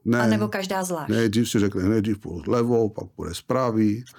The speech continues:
Speaker 2: Pravý, z
Speaker 1: No.
Speaker 2: levý a do srdce jako sam se to spojí?
Speaker 1: No, tady je někde
Speaker 2: Nebo
Speaker 1: to
Speaker 2: se prochází
Speaker 1: Jo,
Speaker 2: skrz
Speaker 1: to je
Speaker 2: na skrz?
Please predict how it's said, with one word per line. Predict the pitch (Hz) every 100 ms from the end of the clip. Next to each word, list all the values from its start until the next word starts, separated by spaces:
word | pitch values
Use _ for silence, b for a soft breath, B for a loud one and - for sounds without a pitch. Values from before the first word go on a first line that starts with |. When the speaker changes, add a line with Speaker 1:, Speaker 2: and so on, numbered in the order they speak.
| -
Speaker 2:
Pravý, | 220 208 202 196
z |
Speaker 1:
No. | -
Speaker 2:
levý | - 220 220
a | 214
do | 202
srdce | - 214 226
jako | 208 214
sam | 208
se | 196
to | 196
spojí? | 208 - - 156
Speaker 1:
No, | 156 135
tady | 131 123 131
je | 131
někde | 127 131 123
Speaker 2:
Nebo | - -
Speaker 1:
to | - 127
Speaker 2:
se | - -
prochází | - 214 233 208 208
Speaker 1:
Jo, | 208 240
Speaker 2:
skrz | 202
Speaker 1:
to | 220
je |
Speaker 2:
na | 196
skrz? | 175 127 147 107 -